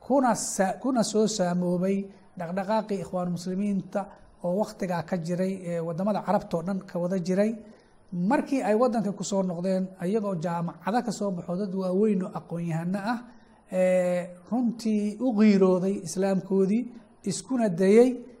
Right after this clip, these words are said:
in ay ka bilaabaan dhaqdhaqaaq islaami ee Soomaaliya. Maadaama marka dad, eh, waaweyn oo ja-, jaamiciyiin ay ahaayeen, mar alle markay yimaadeenna,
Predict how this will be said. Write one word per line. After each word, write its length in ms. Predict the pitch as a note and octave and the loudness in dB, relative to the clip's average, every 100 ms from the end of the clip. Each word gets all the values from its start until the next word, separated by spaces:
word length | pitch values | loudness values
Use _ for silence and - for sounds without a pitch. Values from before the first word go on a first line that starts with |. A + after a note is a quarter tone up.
| - - | -20 -4
in 420 | A3 C#4 C#4 C#4+ - - _ _ | 4 4 4 0 -8 -20 _ _
ay 480 | F3+ G3 G3+ F#3+ F#3+ | 0 2 2 0 0
ka 100 | - | 2
bilaabaan 800 | A3+ G3+ F#3+ F3+ F3+ G3 G3+ G3+ G3+ - _ | 4 2 0 0 0 2 2 0 -4 -16 _
dhaqdhaqaaq 400 | F#3 F3+ F#3+ G3 E3+ | -6 -2 0 0 -2
islaami 380 | - F#3+ F3+ D#3+ | -2 -2 0 -4
ee 80 | |
Soomaaliya. 580 | D#3+ D3+ D#3 D3+ C#3 C#3+ - _ _ _ _ - | -6 -4 -4 -4 -8 -10 -14 _ _ _ _ -12
Maadaama 460 | F3+ F#3+ A3+ C#4 B3+ | -6 2 4 6 4
marka 260 | B3+ - | 2 0
dad, 260 | G#3 A#3+ F#3 | 0 -2 -4
eh, 320 | F#3+ G3 F#3 | -4 -2 0
waaweyn 540 | F#3 G3+ G#3 A#3 A3 F3+ | 0 2 4 4 2 0
oo 260 | F#3 F3 E3 F3 | -2 -4 -6 -10
ja-, 180 | E3+ E3 | -8 -8
jaamiciyiin 580 | E3+ F3+ F3+ E3+ A#3+ A#3 | -4 -2 -2 0 0 0
ay 140 | F#3+ F3 | -2 -2
ahaayeen, 300 | E3 F3+ F3+ | -2 -2 0
mar 120 | C4+ | 0
alle 160 | A3+ | 0
markay 240 | A#3+ A#3+ A3 | 0 0 -2
yimaadeenna, 540 | G3 F#3+ F#3+ F#3 F#3 | -2 -2 -2 -2 -4